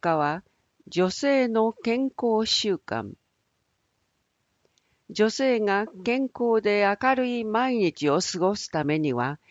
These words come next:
自分の体について知ることが大切です。この機会に、自分の体について考えてみませんか？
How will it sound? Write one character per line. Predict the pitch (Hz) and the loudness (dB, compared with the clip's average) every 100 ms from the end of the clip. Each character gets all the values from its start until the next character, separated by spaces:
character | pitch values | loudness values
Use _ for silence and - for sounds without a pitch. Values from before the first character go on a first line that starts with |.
| - - _ - | -20 -20 _ -10
自 | 165 190 | 0 0
分 | 226 233 214 | 2 2 2
の | 214 | 2
体 | 214 196 214 208 | 2 2 2 2
に | 202 202 | 2 0
つ | - 226 | -2 -4
い | 180 | -4
て | - 147 | -2 -2
知 | - 185 | -2 -2
る | 226 | -2
こ | 220 214 | -2 0
と | 233 | 0
が | 170 139 | 0 -2
大 | - 170 185 | 0 0 0
切 | 175 147 139 | -2 -4 -4
で | 113 123 | -4 -4
す。 | - - - _ _ _ _ _ _ _ _ _ _ | -8 -18 -20 _ _ _ _ _ _ _ _ _ _
こ | - 208 | 0 2
の | 214 214 | 4 2
機 | 220 - - | -2 -16 -4
会 | 233 214 165 | 0 0 0
に、 | 139 143 - _ _ _ | 0 -2 -6 _ _ _
自 | - 147 208 | -12 -2 0
分 | 240 226 214 | 2 2 2
の | 226 | 0
体 | 226 214 233 220 214 | 0 2 2 2 2
に | 214 | 0
つ | - 240 | -2 -4
い | 185 | -4
て | - 131 175 - - | -4 -4 -4 -8 -4
考 | 202 233 247 | -2 0 0
え | 226 160 | 0 0
て | 131 | 0
み | 139 151 | 0 2
ま | 180 196 | 0 0
せ | 214 | 0
ん | 160 110 | -2 -2
か？ | 117 147 | -4 -6